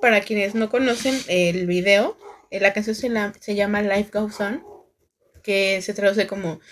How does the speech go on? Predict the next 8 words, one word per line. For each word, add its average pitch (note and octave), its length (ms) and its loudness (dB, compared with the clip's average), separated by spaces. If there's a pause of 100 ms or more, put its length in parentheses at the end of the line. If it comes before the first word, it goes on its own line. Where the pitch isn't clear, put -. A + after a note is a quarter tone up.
(260)
La G3 140 4
vida G3+ 260 4
continúa. B3 640 0 (440)
Y B3 460 0 (560)
básicamente, C4+ 1200 4
eh, F#3 540 -2 (120)
tenemos A#3 500 2
aquí A3+ 500 -2